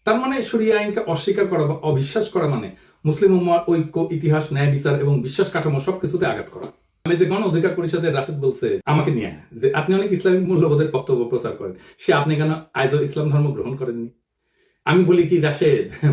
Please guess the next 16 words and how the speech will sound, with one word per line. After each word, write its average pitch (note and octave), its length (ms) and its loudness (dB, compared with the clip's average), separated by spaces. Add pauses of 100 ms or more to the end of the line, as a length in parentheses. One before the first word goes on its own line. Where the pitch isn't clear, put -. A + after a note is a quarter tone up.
(120)
হুদাই F#3 360 2 (340)
আমার D#3 220 -2
পিছে E3+ 200 -4
লাগতে - 340 -2
এসো - 300 -10
না, - 120 -20 (280)
নিজের F3 220 6
মূর্খতা E3 400 0
প্রকাশ - 360 -4
করো - 240 -8
না। - 120 -18 (480)
দুনিয়াতে D3+ 400 4
অমুসলিম C3 580 -2
ইসলামিক A#2+ 320 -8
স্কলার A2+ 340 -4
নাই, G#2+ 340 -4